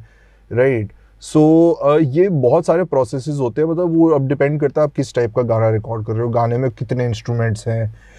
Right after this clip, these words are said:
कब कब कहाँ कहाँ कौन सा इंस्ट्रूमेंट बज रहा है, गाने के लिरिक्स, गाने को गाने वाला, तो, you know,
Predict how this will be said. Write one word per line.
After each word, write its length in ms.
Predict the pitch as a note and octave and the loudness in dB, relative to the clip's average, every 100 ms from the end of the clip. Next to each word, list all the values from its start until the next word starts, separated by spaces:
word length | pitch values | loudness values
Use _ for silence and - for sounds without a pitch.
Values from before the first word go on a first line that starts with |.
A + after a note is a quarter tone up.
| - - | -10 2
कब 220 | C#3 B2+ | 2 4
कब 160 | C#3+ C3 | 2 2
कहाँ 260 | C3 B2+ C3 | 2 4 4
कहाँ 260 | C3+ C3 | 4 4
कौन 240 | B2 B2 A2+ | 2 0 2
सा 120 | B2 | 0
इंस्ट्रूमेंट 400 | A#2+ A2+ B2 A#2 | 0 -4 -4 -2
बज 240 | A2 A2+ | -2 0
रहा 140 | A2 A#2 | 0 -2
है, 180 | A2+ A2 _ _ - | -4 -10 _ _ 2
गाने 220 | B2 B2 | 2 4
के 100 | C3+ | 2
लिरिक्स, 540 | B2 B2 B2 B2+ G#2+ B2 | 4 4 4 2 -4 -4
गाने 280 | A#2+ A#2+ | -2 -2
को 120 | A#2 B2 | -2 0
गाने 320 | A#2+ A#2 A#2+ | 2 4 4
वाला, 280 | A#2 A#2+ A#2 | 4 4 0
तो, 140 | C#3 | 0
you 120 | C3+ | 0
know, 120 | G3 | 0